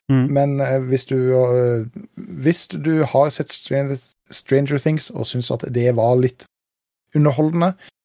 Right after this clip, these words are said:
Speaker 2: så vil den nye sesongen, mm, være midt i smørøyet. Eh,
Speaker 1: Ja.
Speaker 2: jeg, en toppscore. Jeg synes det var kjempebra.
Speaker 1: Ti av ti?
Speaker 2: Jeg er eks-, eh, ja, ti av
Speaker 1: En
Speaker 2: ti.
Speaker 1: av en,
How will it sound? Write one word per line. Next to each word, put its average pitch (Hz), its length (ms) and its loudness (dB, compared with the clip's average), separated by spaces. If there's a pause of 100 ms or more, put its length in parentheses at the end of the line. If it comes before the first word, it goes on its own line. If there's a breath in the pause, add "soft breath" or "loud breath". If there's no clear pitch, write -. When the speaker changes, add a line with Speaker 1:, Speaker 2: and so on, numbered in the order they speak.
(200)
Speaker 2:
så 143 240 2
vil 131 200 2
den 127 140 0
nye 123 220 0
sesongen, 120 600 -2
mm, 120 440 -8 (760)
være 127 220 0
midt - 580 -4 (360)
i 113 480 -2
smørøyet. - 400 -8 (640 loud breath)
Eh, 143 140 4
Speaker 1:
Ja. 127 160 2 (280)
Speaker 2:
jeg, - 300 -2 (600)
en 170 100 -4
toppscore. 175 440 -2 (160)
Jeg 170 140 2
synes 165 140 -4
det 180 60 -4
var 160 60 -2
kjempebra. 151 400 -2 (260)
Speaker 1:
Ti - 100 0
av 131 80 2
ti? 160 120 -2
Speaker 2:
Jeg 147 240 2
er 143 240 2
eks-, - 300 -4 (180)
eh, 175 540 0
ja, 180 120 4 (200)
ti - 140 -4
av 135 60 2
Speaker 1:
En 131 60 -2
Speaker 2:
ti. 139 60 -4
Speaker 1:
av 131 60 -10
en, 143 260 -10